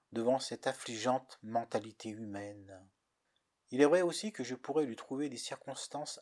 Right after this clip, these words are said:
atténuantes. Bref, que l'injustice au sein de la société génère ce gros mensonge comme le nez sur la figure. Mon Dieu,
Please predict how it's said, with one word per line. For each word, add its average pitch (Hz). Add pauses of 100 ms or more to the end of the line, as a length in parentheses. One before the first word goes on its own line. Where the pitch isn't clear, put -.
atténuantes. 101 (680)
Bref, 101 (180)
que -
l'injustice 117
au 110
sein -
de 117
la 101
société 131 (500)
génère 123
ce -
gros 113
mensonge 147
comme 107
le 104
nez 113
sur -
la 95
figure. 101 (1080)
Mon 117
Dieu, 117